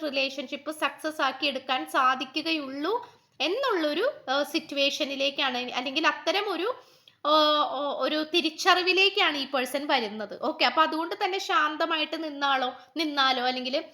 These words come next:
അത് ശരിയാകുമ്പോ ശരിയാകട്ടെ, എപ്പോഴെങ്കിലും ശരിയാകട്ടെ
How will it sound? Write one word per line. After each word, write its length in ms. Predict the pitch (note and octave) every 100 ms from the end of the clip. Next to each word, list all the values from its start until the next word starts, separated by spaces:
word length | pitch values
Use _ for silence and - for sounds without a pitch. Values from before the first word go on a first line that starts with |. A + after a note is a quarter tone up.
| _ _ _ _ _ _ -
അത് 120 | A3+
ശരിയാകുമ്പോ 720 | A#3+ D4 C#4+ D4 D4 C#4+ D4
ശരിയാകട്ടെ, 640 | D4+ C#4 C#4+ C4 B3 B3
എപ്പോഴെങ്കിലും 720 | C4 - A#3+ C4+ D#4 E4 F4+ G4
ശരിയാകട്ടെ 800 | F#4+ C#4+ C4 B3+ B3 B3 B3+